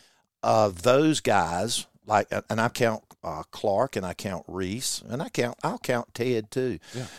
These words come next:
Speaker 1: for the contributions those guys made to this community. Don't let those things be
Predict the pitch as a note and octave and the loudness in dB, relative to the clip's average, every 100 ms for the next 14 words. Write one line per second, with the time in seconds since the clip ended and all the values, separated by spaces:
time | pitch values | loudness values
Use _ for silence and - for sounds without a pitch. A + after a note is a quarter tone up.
0 | - - C3 B2 G#2+ G#2 G2 - C#3+ F#3+ | -16 2 4 6 4 2 -2 -2 2 2
1 | - B2 B2 F3 - G2 F#2+ F2+ B2 F3+ | 0 -2 -2 -2 -2 -6 -6 2 4 4
2 | - A2+ G2 F2+ F2 F#2 A2+ A#2 F2 D#2+ | 4 0 0 -4 -4 0 2 2 0 -4
3 | D#2+ - - - G2 A#2+ C3 - G#2 G#2+ | -14 -20 -20 -10 0 2 2 0 -2 0
4 | C#3 G2+ - F#2+ F2+ A#2+ E3+ - A#2 F2 | 0 -2 -4 -6 -2 0 0 2 0 2
5 | F#2+ F#2 - G2+ F#2 E2 G2 F2 | -2 -2 -4 -4 -4 -6 -6 -6